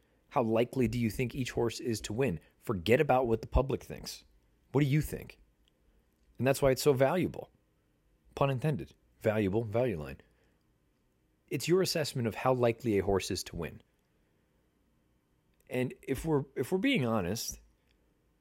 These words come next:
morning lines as a whole are probably a bit of a dinosaur. Bit of an outdated piece.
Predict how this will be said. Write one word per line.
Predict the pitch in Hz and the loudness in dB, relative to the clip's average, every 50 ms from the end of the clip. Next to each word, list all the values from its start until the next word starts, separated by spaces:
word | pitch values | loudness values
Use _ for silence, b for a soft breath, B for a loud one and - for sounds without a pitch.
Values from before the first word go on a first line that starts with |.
| _ _ _ _ _ _ _ _ _ _ - | _ _ _ _ _ _ _ _ _ _ -8
morning | 220 131 135 156 175 190 202 202 196 185 170 | -2 2 6 8 8 8 8 6 4 2 0
lines | 160 143 139 139 139 135 131 127 - | 0 0 0 0 0 0 -2 -2 -2
as | - 123 113 120 | -2 0 0 0
a | 120 | -2
whole | - - 165 139 104 85 87 98 - | 0 4 6 6 6 6 4 2 0
are | - 107 | -4 -6
probably | - - - - 208 226 208 214 180 185 170 156 147 | -6 -6 -4 -2 0 0 2 2 2 2 2 2 2
a | 127 | 0
bit | 117 104 101 120 120 | 0 2 4 4 4
of | 120 107 | 4 2
a | 101 | 0
dinosaur. | 90 107 104 104 101 87 82 - - - - - - _ _ _ _ _ _ _ _ _ _ _ _ _ _ _ _ _ _ _ _ _ _ _ _ _ _ _ _ _ _ _ _ _ _ | 0 0 0 0 0 -2 -4 -6 -8 -10 -10 -12 -14 _ _ _ _ _ _ _ _ _ _ _ _ _ _ _ _ _ _ _ _ _ _ _ _ _ _ _ _ _ _ _ _ _ _
Bit | - 208 226 | 4 4 4
of | 208 | 4
an | 185 180 | 2 2
outdated | 160 156 143 - 123 113 110 104 90 - | 0 0 0 2 2 2 2 0 -2 -4
piece. | - 87 76 87 - - - | -4 -4 -4 -6 -8 -10 -12